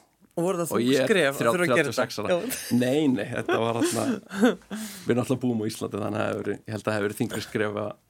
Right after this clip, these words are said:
Speaker 2: þarna, ætla að hjó-, hjóla allt með barnið mitt.
Speaker 1: <laughs> Kannski virkar ekki alveg.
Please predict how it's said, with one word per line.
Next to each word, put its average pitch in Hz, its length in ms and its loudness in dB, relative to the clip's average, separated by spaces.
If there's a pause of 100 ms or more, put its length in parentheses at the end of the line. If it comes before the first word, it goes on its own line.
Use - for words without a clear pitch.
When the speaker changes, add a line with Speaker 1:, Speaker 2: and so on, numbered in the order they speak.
Speaker 2:
þarna, 110 320 -4
ætla 120 160 0
að 127 80 0
hjó-, 110 80 -2 (100)
hjóla 110 240 0
allt 113 160 -8
með 110 220 -8
barnið 110 240 0
mitt. - 100 -4 (380)
Speaker 1:
<laughs> 190 420 -4
Kannski 185 300 0
virkar 170 260 -2
ekki 156 140 0
alveg. 156 260 -2